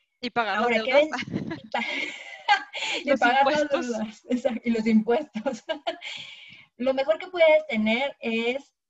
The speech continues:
Speaker 2: dinero, porque el dinero o te esclaviza y te hace estar en un lugar donde no quieres estar,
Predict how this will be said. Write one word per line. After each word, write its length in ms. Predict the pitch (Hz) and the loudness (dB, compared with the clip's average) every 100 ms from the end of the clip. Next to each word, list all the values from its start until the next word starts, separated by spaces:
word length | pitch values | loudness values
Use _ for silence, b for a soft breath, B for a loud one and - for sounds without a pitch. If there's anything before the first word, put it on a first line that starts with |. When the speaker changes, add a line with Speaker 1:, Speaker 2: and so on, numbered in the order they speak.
| _ | _
Speaker 2:
dinero, 500 | 214 208 196 208 - | -6 -4 -6 -8 -12
porque 260 | 226 226 226 | -10 -6 -4
el 80 | |
dinero 440 | 226 233 262 277 - | -2 -2 0 -2 -2
o 140 | 220 | -14
te 100 | 214 | -16
esclaviza 500 | 208 - 214 208 285 539 - _ _ _ _ | -16 -12 -6 -6 -6 -10 -14 _ _ _ _
y 140 | - 226 | -8 -4
te 80 | 226 | -6
hace 180 | 226 | -6
estar 220 | 226 240 233 | -8 -6 -4
en 140 | 226 | -4
un 80 | 226 | -4
lugar 280 | 208 202 202 | -2 -6 -10
donde 180 | 196 | -10
no 120 | 196 - | -10 -10
quieres 260 | 202 190 | -16 -16
estar, 360 | 175 - 247 | -20 -10 -10